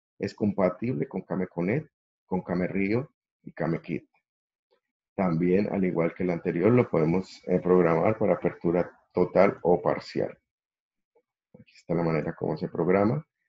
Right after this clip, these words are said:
E igualmente, eh, se le pueden conectar teclados,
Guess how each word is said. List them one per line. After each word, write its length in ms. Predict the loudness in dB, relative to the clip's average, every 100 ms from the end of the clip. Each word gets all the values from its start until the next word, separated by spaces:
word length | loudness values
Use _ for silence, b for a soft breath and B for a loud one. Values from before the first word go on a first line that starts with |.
| _ -4
E 140 | -2
igualmente, 760 | 2 4 4 4 2 0 -4 -4 _ _ -4
eh, 260 | 2 2
se 140 | 2 0
le 100 | 2
pueden 220 | -2 -2
conectar 640 | 0 -2 0 0 0 -4 -8
teclados, 920 | -10 -2 2 2 0 -6 -20 -20